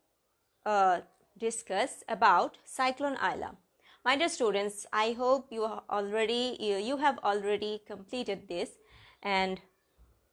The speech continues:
today I am going to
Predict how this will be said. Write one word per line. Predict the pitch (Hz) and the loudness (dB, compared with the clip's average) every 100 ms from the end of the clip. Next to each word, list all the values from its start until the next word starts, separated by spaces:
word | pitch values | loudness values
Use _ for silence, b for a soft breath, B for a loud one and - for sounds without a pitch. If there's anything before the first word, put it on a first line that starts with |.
| _ _ _ _ _ - | _ _ _ _ _ -6
today | 240 277 311 | 6 8 8
I | - 220 | 6 4
am | 220 202 | 4 0
going | 202 202 202 190 190 - | 2 4 4 0 -6 0
to | 233 269 | 4 4